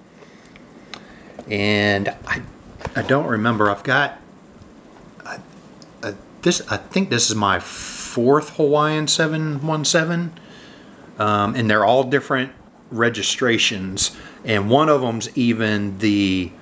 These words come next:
older version of this livery that doesn't have the lei, uh, the,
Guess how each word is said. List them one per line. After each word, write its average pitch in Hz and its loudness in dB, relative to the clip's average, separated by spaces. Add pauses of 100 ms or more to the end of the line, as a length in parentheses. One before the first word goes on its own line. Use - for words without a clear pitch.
(320)
older 120 6
version 117 2
of 117 -2
this 117 0
livery 123 4
that 110 -6
doesn't 107 0
have 104 -4
the 98 0
lei, 107 0 (580)
uh, 101 0 (680)
the, 92 0